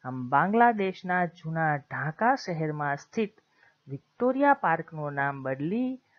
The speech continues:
અને બહાદુર શાહ ઝફર પાર્ક કરવામાં આવ્યું છે.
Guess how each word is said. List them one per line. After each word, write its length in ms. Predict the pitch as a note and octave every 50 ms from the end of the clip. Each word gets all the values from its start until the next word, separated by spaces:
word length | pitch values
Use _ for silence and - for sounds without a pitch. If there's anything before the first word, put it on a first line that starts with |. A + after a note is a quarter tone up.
| _ _
અને 220 | D3 D3 D3+ D#3+ D#3+
બહાદુર 600 | D3 C#3+ C#3 C3 C#3 C#3+ D#3+ F3 F3+ A3+ A#3+ A3+
શાહ 340 | - - - E3+ E3 E3+ E3
ઝફર 440 | D3 C#3 C#3+ D3 - - A#3+ B3
પાર્ક 480 | B3 - _ E3 D3+ D#3 D#3 D#3+ - E3+
કરવામાં 680 | E3+ E3+ D#3 C#3+ C3+ C3 C3 C3 C3+ C#3 D3 D3+ B2+
આવ્યું 420 | A#2+ A#2 B2 C#3 F#3+ C#4 F#4+ A4 - _ _ _ _ _ _ _ _
છે. 220 | - - E3 C#3+